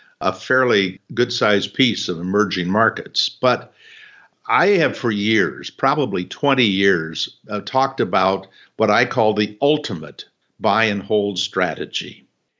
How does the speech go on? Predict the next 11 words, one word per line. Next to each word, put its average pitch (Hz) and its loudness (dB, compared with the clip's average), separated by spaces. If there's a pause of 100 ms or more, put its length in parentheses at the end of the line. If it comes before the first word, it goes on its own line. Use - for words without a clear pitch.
(200)
And 117 2
it's - -2
so 151 0
simple. - -6 (460)
It's 123 0
ten 165 0
percent 143 0
each - -8 (320)
of 87 -6
large 95 0
cap 135 0